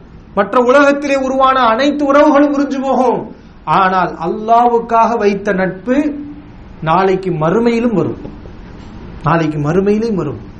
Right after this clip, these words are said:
அப்ப இது எப்படிப்பட்ட ஒரு நட்பு? அல்லாஹ்வுக்காக நம்ம நேசம் கொள்றது சாதாரண விஷயம் அல்ல. நம்ம மார்க்கத்துல பல விஷயங்களை வணக்கமாக நம்ம நினைச்சிருக்கிறோம், படிச்சிருக்கிறோம், தெரிஞ்சிருக்கிறோம்.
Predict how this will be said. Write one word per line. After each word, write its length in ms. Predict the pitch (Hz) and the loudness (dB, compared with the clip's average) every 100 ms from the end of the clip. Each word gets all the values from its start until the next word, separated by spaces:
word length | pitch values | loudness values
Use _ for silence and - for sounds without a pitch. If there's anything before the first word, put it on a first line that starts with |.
| - - - - - | -20 -18 -18 -18 -6
அப்ப 180 | 175 240 | 0 0
இது 120 | 214 | 2
எப்படிப்பட்ட 400 | 196 190 247 220 190 | 2 2 0 0 0
ஒரு 120 | 175 | 0
நட்பு? 260 | 143 - 143 | -2 -8 -2
அல்லாஹ்வுக்காக 640 | 175 226 208 196 196 196 | 0 2 2 0 -2 -2
நம்ம 160 | 190 165 | -4 -2
நேசம் 380 | 175 190 185 170 | -2 -2 -6 -4
கொள்றது 360 | 151 165 175 | -4 -2 -4
சாதாரண 540 | 190 190 208 262 254 254 | -4 0 0 0 -4 -4
விஷயம் 340 | 196 254 247 | -4 -4 -4
அல்ல. 160 | 220 - - - - - - - - - - - - - | -4 -8 -10 -18 -20 -20 -20 -20 -20 -20 -20 -20 -18 0
நம்ம 160 | 175 190 | 2 4
மார்க்கத்துல 520 | 196 240 247 240 233 226 | 2 2 2 0 0 0
பல 160 | 202 247 | 0 2
விஷயங்களை 580 | 247 247 262 262 254 226 | 0 -2 -4 0 0 0
வணக்கமாக 560 | 208 226 240 240 214 | 0 -2 -2 0 0
நம்ம 160 | 214 196 | -2 -2
நினைச்சிருக்கிறோம், 640 | 190 220 240 175 160 117 - - - - | -2 -2 -2 -4 -4 -8 -14 -20 -8 -2
படிச்சிருக்கிறோம், 640 | 226 294 277 240 196 175 | -2 0 -2 -2 -4 -4
தெரிஞ்சிருக்கிறோம். 680 | 196 254 254 240 196 185 | -4 -2 -2 -2 -2 -4